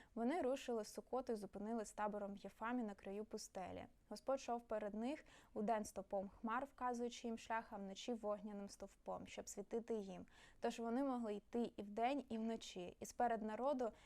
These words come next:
не зникав ні стовп хмар удень, ні вогняний стовп уночі. Е, і знаєте, коли читала, і дійсно розумію, що Бог точно мав мрію про те, що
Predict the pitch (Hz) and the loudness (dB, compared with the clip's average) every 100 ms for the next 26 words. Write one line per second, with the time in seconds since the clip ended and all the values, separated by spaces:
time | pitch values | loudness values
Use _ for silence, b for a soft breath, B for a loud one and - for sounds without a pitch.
0 | B 226 220 240 233 202 196 196 - 247 | B 0 2 2 2 0 -2 -6 -2 0
1 | 269 - 269 262 254 233 240 233 208 202 | 0 0 0 2 2 2 2 2 0 2
2 | 214 226 214 202 - 202 196 208 196 185 | 2 2 0 -2 -2 -2 -2 -4 -6 -8
3 | - 175 185 B B B B B - 220 | -10 -10 -12 B B B B B -8 -4
4 | 214 214 208 - 208 240 240 - 208 214 | -2 -2 -2 -2 2 2 2 -2 -4 -4
5 | - - 240 247 214 - 202 - 269 269 | -2 4 4 4 2 -2 -6 -2 0 4
6 | 269 233 226 226 233 302 254 - 214 240 | 4 4 2 2 4 4 2 0 -2 2
7 | 262 - - - - 262 269 - 269 240 | 0 -2 -20 -20 4 6 6 6 4 4
8 | 247 208 202 214 214 196 - 196 220 226 | 2 0 -2 0 0 0 -4 -2 2 2
9 | - - 196 | 0 -4 -4